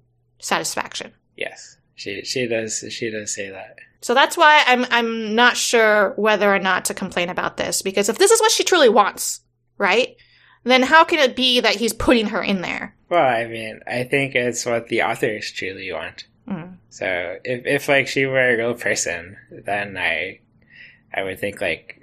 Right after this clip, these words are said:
Speaker 2: well, she's internalized the patriarchy, but whatever, I don't care. It's her problem.
Speaker 1: Right, but isn't that, like, presumptuous of you to assume that she doesn't actually want to do this?
Speaker 2: Exactly.
Speaker 1: That she's only doing it because of she's internalized the patriarchy?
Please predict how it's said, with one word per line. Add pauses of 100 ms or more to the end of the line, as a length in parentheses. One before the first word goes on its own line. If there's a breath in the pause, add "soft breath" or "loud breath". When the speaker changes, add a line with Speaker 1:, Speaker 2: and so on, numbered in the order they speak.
Speaker 2:
well,
she's
internalized
the
patriarchy,
but
whatever,
I
don't
care. (100)
It's
her
problem. (200)
Speaker 1:
Right,
but
isn't
that,
like,
presumptuous
of
you
to
assume
that
she
doesn't
actually
want
to
do
this? (240)
Speaker 2:
Exactly.
Speaker 1:
That
she's
only
doing
it
because
of
she's
internalized
the
patriarchy?